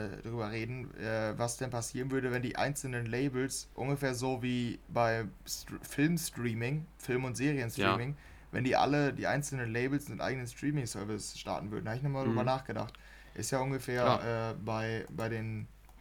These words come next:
Speaker 1: hier Filmen so, mit Disney jetzt zum Beispiel.
Speaker 2: Disney Plus, ja.
Speaker 1: Genau, und,
Speaker 2: Mhm.
Speaker 1: äh, Warner will ja auch, glaub ich, äh, ein Label, ein, äh, Streaming-Service starten und so. Und, äh, das könnte man auch mal besprechen, wie das bei der Musik wäre.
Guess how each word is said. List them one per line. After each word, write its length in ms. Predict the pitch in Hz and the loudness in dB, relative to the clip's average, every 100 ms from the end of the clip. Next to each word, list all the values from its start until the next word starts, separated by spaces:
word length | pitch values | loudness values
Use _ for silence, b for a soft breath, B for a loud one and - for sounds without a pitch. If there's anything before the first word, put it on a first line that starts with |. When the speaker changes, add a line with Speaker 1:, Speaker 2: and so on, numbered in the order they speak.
| - | -8
Speaker 1:
hier 200 | 110 113 | -2 -2
Filmen 320 | - 120 135 | 0 0 0
so, 320 | 120 135 147 147 B - | 2 2 2 -2 B -4
mit 200 | 117 123 | -2 0
Disney 400 | 123 135 135 135 | 0 0 2 2
jetzt 320 | 135 - - | 0 -2 -6
zum 100 | 131 | -2
Beispiel. 400 | 131 131 127 131 | -2 -2 -2 2
Speaker 2:
Disney 260 | 110 110 | 2 2
Plus, 320 | 107 117 101 - | 0 0 -2 -4
ja. 160 | 101 98 | -6 -6
Speaker 1:
Genau, 340 | - 120 123 101 | -2 2 2 2
und, 260 | 104 107 | 2 2
Speaker 2:
Mhm. 60 | 101 | 2
Speaker 1:
äh, 360 | 107 113 110 87 | 2 2 2 0
Warner 460 | 104 123 143 139 | 2 4 6 6
will 100 | 131 | 4
ja 100 | 127 | 4
auch, 260 | 113 139 - | 4 2 0
glaub 220 | 139 135 | 2 2
ich, 180 | 143 139 | 2 -2
äh, 80 | 98 | -2
ein 200 | 120 123 | -2 0
Label, 340 | 127 131 127 | 0 0 0
ein, 320 | 82 123 120 104 | 0 0 -2 0
äh, 200 | 117 117 | 0 -2
Streaming-Service 640 | - 139 139 123 123 117 | -2 0 0 0 -2 -2
starten 340 | - - 131 123 | 0 0 0 -4
und 80 | 120 | -4
so. 220 | 127 120 B B B | -4 -4 B B B
Und, 300 | - 113 - | -4 -4 -2
äh, 240 | 82 113 - - | 2 2 2 -4
das 240 | - - - | -10 -8 -4
könnte 280 | 131 151 147 | -2 0 2
man 160 | 151 | 2
auch 120 | 135 | 4
mal 140 | 147 143 | 4 2
besprechen, 420 | 143 - 139 135 | 0 -2 -2 0
wie 40 | |
das 100 | 135 | -2
bei 140 | 139 135 | 0 -2
der 80 | 135 | 0
Musik 340 | 127 135 - | -2 -4 -4
wäre. 340 | 113 110 110 | -4 -4 -6